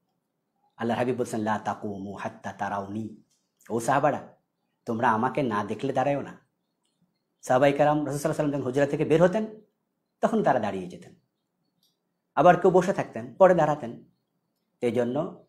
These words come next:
একামতের শুরুতে জায়েজ, মাঝখানে জায়েজ, হাইয়া আলাস সালা বললে জায়েজ,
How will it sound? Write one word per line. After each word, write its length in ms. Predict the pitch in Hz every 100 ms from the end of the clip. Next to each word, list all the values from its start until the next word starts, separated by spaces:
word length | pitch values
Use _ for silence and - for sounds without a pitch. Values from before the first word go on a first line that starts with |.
| -
একামতের 400 | 113 117 104 104
শুরুতে 360 | - 107 110 117
জায়েজ, 480 | 107 107 113 - - _ _ _ _ -
মাঝখানে 440 | 101 - 117 107
জায়েজ, 400 | 104 104 110 110 - _ _ _
হাইয়া 220 | - 101
আলাস 200 | 92 98
সালা 180 | 117 110
বললে 260 | 107 107 104
জায়েজ, 460 | 101 110 135 -